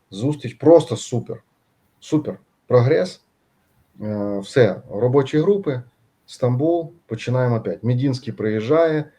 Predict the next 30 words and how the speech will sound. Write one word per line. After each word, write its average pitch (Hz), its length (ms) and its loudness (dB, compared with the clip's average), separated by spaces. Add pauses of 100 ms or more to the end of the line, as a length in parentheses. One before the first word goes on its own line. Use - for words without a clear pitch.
(160)
розказує 101 500 -2
про 101 160 -8
печенегів, 143 640 -4
і, 170 80 -2
е, 110 340 -6
знову 151 280 2
ж 151 80 -8
таки, 117 140 -6
оці 113 220 -2
два-три 135 340 2
місяці 143 380 -6
вони 120 200 -2
виграють. 107 500 -4 (840)
Далі 160 300 4
Трамп 143 300 0
каже: 123 220 2
«Так 123 180 -4
що 165 200 0
у - 20 0
нас 147 220 -2
відбувається? 101 600 -4 (1000)
Е, 104 480 -6 (280)
я 131 220 4
накладую 160 440 2
тарифи 113 380 -2
щас, - 320 -20
чи - 160 -4
не 160 100 4
накладую 123 500 2
тарифи?» 87 300 -16